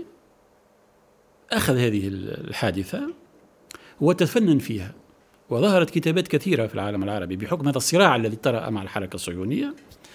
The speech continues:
تصور بعض العرب أنه ب-، بالأخذ بهذه ال-، التهم وإشاعتها بين الناس يخدمون القضية الفلسطينية.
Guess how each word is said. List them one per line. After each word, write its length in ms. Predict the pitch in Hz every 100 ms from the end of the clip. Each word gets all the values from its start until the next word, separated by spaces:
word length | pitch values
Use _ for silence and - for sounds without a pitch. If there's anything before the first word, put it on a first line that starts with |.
| - - - -
تصور 480 | 156 - 277 190 143
بعض 240 | 123 107
العرب 320 | 98 98 143 185 -
أنه 580 | 156 156 147 139 139 - - _ _ _ -
ب-، 680 | 127 139 143 139 131 127 - - _ -
بالأخذ 460 | 123 127 233 185
بهذه 580 | 151 139 139 120 113 117
ال-، 640 | - 107 95 92 92 95 - -
التهم 460 | - 101 92 185 262 - - - _ - - - _ _ -
وإشاعتها 640 | 131 196 - 156 220 143
بين 240 | 120 110
الناس 480 | 101 113 220 233 -
يخدمون 500 | 180 - 147 170 233
القضية 380 | 127 - 95 90
الفلسطينية. 520 | 78 - - - 196